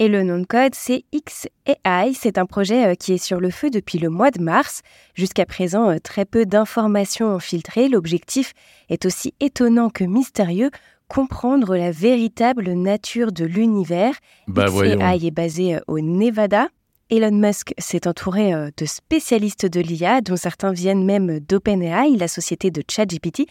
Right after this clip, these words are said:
Speaker 1: et aussi de Google et Microsoft. Objectif affiché de Musk, concurrencer chat G P T et Bard de Google, les deux leaders du marché. Et pour cette nouvelle société, il a d'ailleurs acheté une grande quantité de cartes graphiques d'ordinateurs, ces éléments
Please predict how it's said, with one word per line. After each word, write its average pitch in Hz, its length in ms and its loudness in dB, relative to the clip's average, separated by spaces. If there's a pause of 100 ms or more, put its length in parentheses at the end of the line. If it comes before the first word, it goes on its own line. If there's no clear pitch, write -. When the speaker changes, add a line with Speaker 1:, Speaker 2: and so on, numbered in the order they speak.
(360)
Speaker 1:
et 311 180 4
aussi 233 380 0
de 196 120 0
Google 185 440 0 (120)
et 254 140 4
Microsoft. 202 800 0 (340)
Objectif 185 560 -2 (120)
affiché 233 580 0
de 180 140 0
Musk, 214 440 2 (120)
concurrencer 262 720 -2
chat 294 220 0
G 226 140 -4
P 233 140 -2
T - 320 -4
et 254 100 2
Bard 196 240 2
de 170 340 -2
Google, 214 480 2 (320)
les 160 160 -2
deux 196 220 2
leaders 196 380 2
du 175 100 -4
marché. 170 380 0 (340)
Et 156 80 -4
pour - 160 0
cette - 240 0
nouvelle 196 220 2
société, 180 400 0
il 208 80 2
a 175 80 2
d'ailleurs 196 280 2
acheté 170 260 -2
une 208 140 4
grande 226 460 2
quantité 208 460 -2
de 175 120 -2
cartes - 380 -4
graphiques 180 580 -4
d'ordinateurs, 196 720 2
ces 165 220 -4
éléments 165 340 2